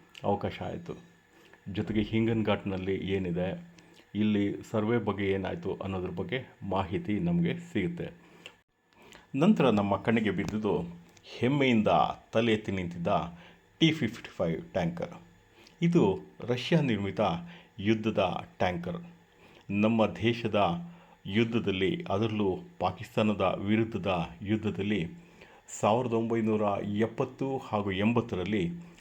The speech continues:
ಪ್ರಮುಖವಾದ ಪಾತ್ರವನ್ನು ವಹಿಸಿದಂಥ ಟ್ಯಾಂಕರ್ ಇದು.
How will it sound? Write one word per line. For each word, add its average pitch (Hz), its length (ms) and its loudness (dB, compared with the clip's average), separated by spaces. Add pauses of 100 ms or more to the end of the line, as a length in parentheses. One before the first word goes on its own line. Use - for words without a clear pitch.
(160)
ಪ್ರಮುಖವಾದ 113 600 4
ಪಾತ್ರವನ್ನು 95 880 -2
ವಹಿಸಿದಂಥ 98 580 0 (600)
ಟ್ಯಾಂಕರ್ 101 340 0
ಇದು. - 180 -4